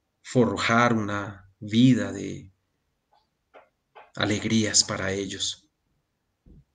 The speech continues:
Cuando hablo de disciplina, no me refiero a la disciplina que tal vez escuchamos en algún tiempo de nuestros padres o abuelos, de, como decimos acá en Colombia,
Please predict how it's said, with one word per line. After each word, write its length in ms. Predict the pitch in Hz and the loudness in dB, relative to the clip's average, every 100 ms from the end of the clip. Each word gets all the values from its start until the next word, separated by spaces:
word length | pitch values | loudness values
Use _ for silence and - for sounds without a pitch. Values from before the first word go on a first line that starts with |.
| _ _ _ _ _ _ | _ _ _ _ _ _
Cuando 360 | 104 104 104 101 | -6 -4 -2 2
hablo 260 | 120 127 | 4 4
de 100 | 131 | 4
disciplina, 680 | 123 117 - - 120 127 107 | 4 4 2 2 4 4 2
no 240 | 104 101 104 | -4 -6 -2
me 160 | 117 | 0
refiero 680 | 113 113 107 117 120 104 98 | 0 -4 0 2 2 -2 -4
a 360 | 92 85 92 - _ _ - - _ - | -6 -8 -12 -20 _ _ -20 -20 _ -8
la 160 | 107 107 | -2 2
disciplina 680 | 110 - - 120 131 123 - | 2 2 4 6 6 4 -2
que 80 | |
tal 260 | 123 110 113 | -4 -4 -2
vez 360 | 113 113 113 110 | -2 0 2 2
escuchamos 680 | - 117 - 113 113 - | 0 -2 -2 0 0 -2
en 80 | 104 | -4
algún 300 | 101 104 101 | -8 -10 -10
tiempo 420 | - 110 110 107 | -4 -4 -4 -8
de 100 | 107 | -8
nuestros 340 | 101 - 117 - | -4 -6 -6 -6
padres 520 | - 110 120 107 - | -2 0 0 -2 -2
o 60 | 104 | -2
abuelos, 560 | 98 107 92 95 - - - - - _ _ _ - | -2 -4 -6 -8 -8 -14 -20 -20 -20 _ _ _ -14
de, 680 | 98 101 98 92 92 - _ _ _ | -6 -2 -2 -4 -6 -12 _ _ _
como 240 | - 101 98 | -8 -6 -2
decimos 380 | 98 110 107 | 0 0 -2
acá 160 | 107 101 | -4 -6
en 100 | 98 | -8
Colombia, 560 | 107 107 110 98 95 | -4 -4 -4 -6 -12